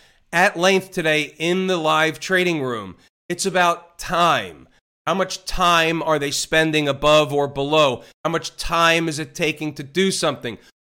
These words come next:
A lot of traders, in fact, most traders, neglect the fact that time is more important than price. They're only looking at price. They're looking at short-term charts, and what they're doing is hanging themselves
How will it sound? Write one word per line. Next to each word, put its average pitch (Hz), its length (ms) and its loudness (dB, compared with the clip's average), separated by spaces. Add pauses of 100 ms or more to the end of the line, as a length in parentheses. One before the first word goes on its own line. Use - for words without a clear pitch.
(100)
A 101 40 -14
lot 147 260 2
of 220 60 -2
traders, 160 440 -2
in 143 100 -6
fact, 151 340 -2
most 180 440 0
traders, 143 540 -2 (260)
neglect 147 680 -2
the 190 60 -2
fact 143 520 0 (240)
that - 240 -6
time 175 520 0
is 139 120 -6
more 151 220 2
important 151 500 -2
than 131 240 -2
price. 160 560 2 (240)
They're - 140 -16
only 220 260 4
looking 180 340 2
at 147 140 -2
price. 139 480 0 (260)
They're 82 100 -18
looking 202 300 0
at 190 120 -2
short-term 185 500 0
charts, 147 540 0 (240)
and 123 160 -8
what 165 140 0
they're 175 100 0
doing 180 400 2
is 135 300 -2 (220)
hanging 190 540 2
themselves 139 680 0